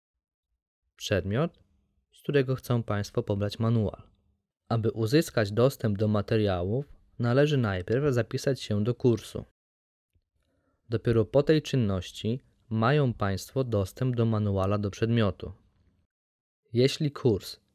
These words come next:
nie jest Państwu dłużej potrzebny i chcą Państwo się z niego wypisać,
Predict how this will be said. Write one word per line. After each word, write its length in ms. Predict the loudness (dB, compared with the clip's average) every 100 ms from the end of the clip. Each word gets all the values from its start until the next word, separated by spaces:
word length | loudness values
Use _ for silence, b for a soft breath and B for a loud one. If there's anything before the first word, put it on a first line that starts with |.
| _
nie 200 | -4 0
jest 240 | 2 0 -2
Państwu 460 | 0 0 -2 -4
dłużej 300 | 0 2 0
potrzebny 640 | 0 -4 0 -2 -2 -6 -16 b b b b
i 120 | -8 -8
chcą 480 | -4 0 2 2
Państwo 440 | 0 -2 -2 -4 -6
się 220 | -4 -6
z 80 | -2
niego 260 | 0 0
wypisać, 680 | 0 -2 -6 -6 -6 -6 -8